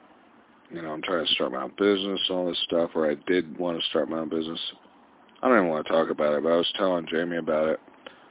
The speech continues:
It's like, yeah, I know a fair amount about Bitcoin. I mean, I'm not a specialist, but I know enough about it and, like, how I want to implement it into, like, potential business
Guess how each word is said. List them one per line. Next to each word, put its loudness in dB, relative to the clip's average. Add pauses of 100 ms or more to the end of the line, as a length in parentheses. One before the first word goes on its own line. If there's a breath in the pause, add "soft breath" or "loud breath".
(360 loud breath)
It's -8
like, -2
yeah, 6
I 4
know 0
a 0
fair 2
amount 0
about 0
Bitcoin. -2 (380)
I -8
mean, -2
I'm -4
not 0
a -4
specialist, -4 (140)
but -8 (420 loud breath)
I -4
know 2
enough 2
about 4
it 2
and, -10
like, -8
how 2
I 0
want -2
to -6
implement -6
it -6
into, -6 (1040 loud breath)
like, -6 (100)
potential -4
business -2